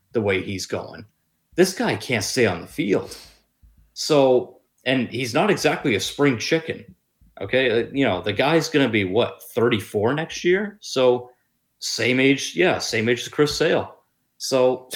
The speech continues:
yeah, at least Chris Sale, I think, has a little bit more left in the tank. I don't know what James Paxton has left,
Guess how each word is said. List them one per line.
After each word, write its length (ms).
yeah, 120
at 100
least 220
Chris 300
Sale, 260
I 100
think, 260
has 200
a 60
little 260
bit 200
more 160
left 260
in 60
the 100
tank. 340
I 100
don't 120
know 80
what 160
James 260
Paxton 400
has 220
left, 360